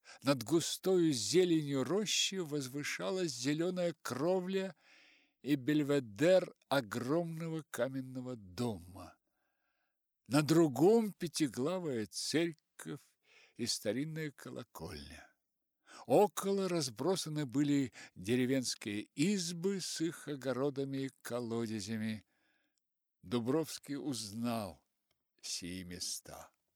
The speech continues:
Он вспомнил, что на сём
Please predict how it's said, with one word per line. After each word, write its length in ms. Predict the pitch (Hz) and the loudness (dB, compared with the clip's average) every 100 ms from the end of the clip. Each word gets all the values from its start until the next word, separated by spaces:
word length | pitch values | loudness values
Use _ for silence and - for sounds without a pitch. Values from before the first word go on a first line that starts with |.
| _ _ _ _ _ _ _ _ | _ _ _ _ _ _ _ _
Он 140 | 135 | 0
вспомнил, 1000 | 156 - - - 196 180 135 120 101 92 _ _ _ _ _ | 0 -2 -4 -4 -4 -4 -8 -10 -10 -14 _ _ _ _ _
что 280 | - - 95 | -14 -8 -6
на 160 | 110 110 | -4 -4
сём 680 | - - 196 196 156 117 | -6 -6 -4 -4 -8 -14